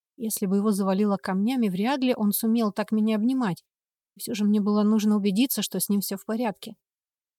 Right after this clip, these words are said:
Я заворочилась, пытаясь извернуться в его руках, и Ариет слегка расслабил хватку, позволяя мне заглянуть ему в лицо.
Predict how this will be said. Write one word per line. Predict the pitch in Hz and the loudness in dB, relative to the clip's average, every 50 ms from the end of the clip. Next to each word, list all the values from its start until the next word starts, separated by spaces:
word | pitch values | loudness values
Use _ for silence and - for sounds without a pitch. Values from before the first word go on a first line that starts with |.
| _ _ | _ _
Я | - 220 | -8 -6
заворочилась, | 196 196 202 208 208 233 294 247 - 247 208 196 190 - | -4 -2 -2 -2 0 0 -2 -2 -2 0 0 0 -2 -2
пытаясь | - 202 - - 220 220 208 - 214 | -6 -8 -4 -2 -2 -2 -2 -2 -4
извернуться | 185 185 208 208 214 226 247 233 - 240 | -4 -4 -2 0 0 0 0 0 -2 -4
в | 220 | -2
его | 208 220 220 226 | -2 0 0 -2
руках, | 233 - - 302 277 - - _ _ _ _ _ _ - | -2 -4 -6 -6 -6 -8 -8 _ _ _ _ _ _ -6
и | 277 254 | -2 -2
Ариет | 233 208 214 208 226 240 - | 0 0 0 2 0 0 0
слегка | - - 196 185 - - 196 | -2 -4 -4 -4 -2 -2 -2
расслабил | 196 190 180 - - 202 185 185 190 - | -2 -2 -2 -2 -2 -2 0 0 -2 -4
хватку, | - - 190 180 165 - - - - | -4 -6 -6 -6 -6 -6 -10 -12 -8
позволяя | - 196 170 185 190 185 190 196 185 | -6 -4 -2 -2 -2 -2 -2 -2 0
мне | 185 185 202 220 | 0 0 0 0
заглянуть | 208 190 202 180 175 175 180 202 190 - | 0 -2 -2 -2 0 0 0 -2 -4 -4
ему | 165 170 170 | -6 -6 -6
в | 165 | -6
лицо. | 170 165 - - - 190 190 | -6 -8 -10 -12 -14 -14 -16